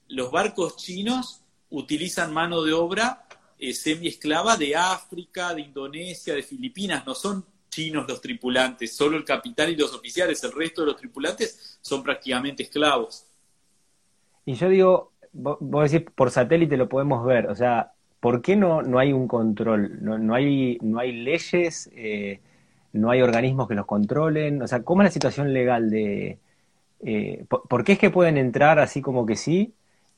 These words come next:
Speaker 2: Y... y, y, y, y nada, no, no hay detrás una ley o,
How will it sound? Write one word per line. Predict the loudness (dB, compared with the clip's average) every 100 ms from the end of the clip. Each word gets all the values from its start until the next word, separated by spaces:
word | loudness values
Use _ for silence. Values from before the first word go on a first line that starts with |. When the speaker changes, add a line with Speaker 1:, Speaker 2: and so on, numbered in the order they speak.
| _
Speaker 2:
Y... | -2 2 2 2 2 0 -2 -6 -8 -12 -20 -20 _ _ _ _ _ _ -8
y, | -6 -2
y, | -2 -2 -4
y, | -6
y | -2
nada, | 0 2 6 6
no, | 4 -2 -4 -4 0
no | 4
hay | 6 6 6
detrás | 6 6 4 4
una | 4
ley | 6 8 8 6 4
o, | 0 -2 -2 -2